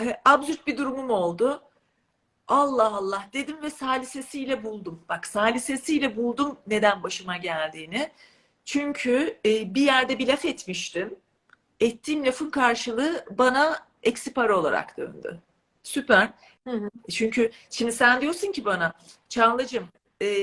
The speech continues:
Speaker 1: bana bir destek ver, bir bilmem ne yapalım." diyorsun. Ben de, "Olur ya." diyorum. Sen diyorsun ki, "Kaç para istiyorsun?" Ben ki, "Ya Beyzacığım ya, ben seni seviyorum, bedava da yaparım."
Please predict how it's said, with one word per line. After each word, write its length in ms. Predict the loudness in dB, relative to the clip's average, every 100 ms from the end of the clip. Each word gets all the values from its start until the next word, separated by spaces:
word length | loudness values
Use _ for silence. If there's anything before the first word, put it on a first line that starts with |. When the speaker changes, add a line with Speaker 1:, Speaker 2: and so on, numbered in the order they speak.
| -2 -6 -12 -12 -6
Speaker 1:
bana 260 | -4 -2 -6
bir 100 | 2
destek 460 | 2 2 -6 -4
ver, 160 | -4 -4
bir 120 | -8
bilmem 380 | -10 -2 -2 0
ne 40 |
yapalım." 440 | -2 -2 -8 -10 -12
diyorsun. 460 | -14 -8 -8 -6 -2
Ben 220 | -2 0
de, 60 | -2
"Olur 260 | -2 0
ya." 320 | 2 2 2
diyorum. 280 | -2 -6 -6
Sen 280 | -2 -2 -2
diyorsun 240 | -8 -12
ki, 140 | -16 -6
"Kaç 240 | -6 -4
para 160 | -4 -4
istiyorsun?" 580 | -6 -8 -10 -4 -6 -6 _ _ 2
Ben 240 | 2 2
ki, 120 | -2
"Ya 160 | -2 2
Beyzacığım 580 | 2 4 4 4 2 -6
ya, 140 | -2
ben 160 | 0 -2
seni 200 | -6 -12
seviyorum, 420 | -12 -4 -4 -4
bedava 400 | -4 -2 -2 -4
da 60 | -6
yaparım." 320 | -8 -14